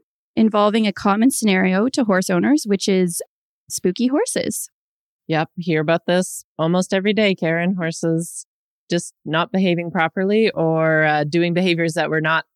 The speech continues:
Speaker 2: anticipating in the situation.
Speaker 1: This was Catherine's idea, so I'm excited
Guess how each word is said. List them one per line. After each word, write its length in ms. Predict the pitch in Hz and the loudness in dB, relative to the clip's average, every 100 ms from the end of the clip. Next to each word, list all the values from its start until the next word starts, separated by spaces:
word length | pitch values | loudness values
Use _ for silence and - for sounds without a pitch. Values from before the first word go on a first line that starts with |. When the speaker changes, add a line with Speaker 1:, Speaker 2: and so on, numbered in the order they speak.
| - | -6
Speaker 2:
anticipating 680 | 165 196 175 190 160 151 | -2 -2 -2 -2 0 0
in 100 | 151 | -4
the 60 | 151 | -6
situation. 680 | - 151 151 147 - - 156 _ _ _ _ | -6 -6 -2 -2 -4 -12 -14 _ _ _ _
Speaker 1:
This 160 | 196 220 | -4 0
was 240 | 190 185 - - - - | 0 0 -4 -18 -18 -2
Catherine's 420 | 226 240 226 247 | 0 2 2 2
idea, 400 | 202 190 190 269 | 2 2 2 2
so 160 | 415 294 | 2 2
I'm 140 | 214 | 2
excited 480 | 208 - 202 202 208 | 0 0 0 0 -2